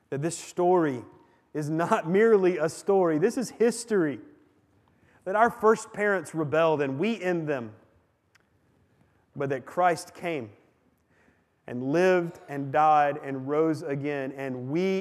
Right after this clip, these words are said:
in him. And so, Lord, I pray that we today would see Jesus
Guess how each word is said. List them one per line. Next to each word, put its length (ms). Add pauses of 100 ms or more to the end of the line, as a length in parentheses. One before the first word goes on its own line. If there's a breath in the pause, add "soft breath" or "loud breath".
(120)
in 360 (240 loud breath)
him. 600 (2250)
And 100
so, 160
Lord, 220
I 80
pray 340
that 120
we 180
today 380
would 200
see 640
Jesus 720